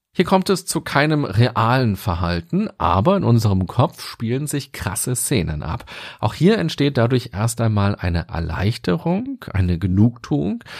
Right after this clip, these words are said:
Aber gerade dieses Beispiel zeigt uns, dass es sich lohnt, tiefer zu schauen. Hier könnte man sich fragen, wieso habe ich schon geradezu kriminelle Rachegedanken,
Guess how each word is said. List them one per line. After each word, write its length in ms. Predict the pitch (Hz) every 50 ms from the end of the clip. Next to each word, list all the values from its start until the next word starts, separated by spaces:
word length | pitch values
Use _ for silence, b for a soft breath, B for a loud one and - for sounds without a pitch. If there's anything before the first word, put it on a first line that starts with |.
| B B B B B -
Aber 180 | - 135 151
gerade 300 | 139 151 160 190 214 214
dieses 260 | 175 175 180 190 170
Beispiel 400 | - - 165 170 - - - 170
zeigt 380 | 165 - - 147 156 165 165 -
uns, 260 | - 160 160 160 -
dass 160 | - 156 139
es 140 | - 147 -
sich 180 | - 139 - -
lohnt, 520 | 113 120 127 147 170 165 - - - -
tiefer 360 | - 240 247 240 - 107 90
zu 180 | - - - 87
schauen. 520 | 85 - - - 80 78 80 76 82 87 B B B B B B B
Hier 100 | - 156
könnte 260 | - 190 196 - 220
man 200 | 202 196 180 170
sich 180 | 175 165 - -
fragen, 540 | - - 120 113 123 143 156 180 196 202 196 B B B B B
wieso 920 | - 120 110 123 151 196 226 233 202 139 117 123 147 185 214 226 - - -
habe 220 | - - 143 175
ich 80 | 170 -
schon 320 | - - 156 151 151 143
geradezu 720 | - - - 123 151 147 139 - - 135 135 135 131 131 -
kriminelle 1040 | - - - 165 185 214 214 196 160 110 95 104 131 165 175 175 165 - - -
Rachegedanken, 1160 | - 113 170 - - 247 214 143 110 95 85 - 85 80 80 82 92 107 - - 139 185 214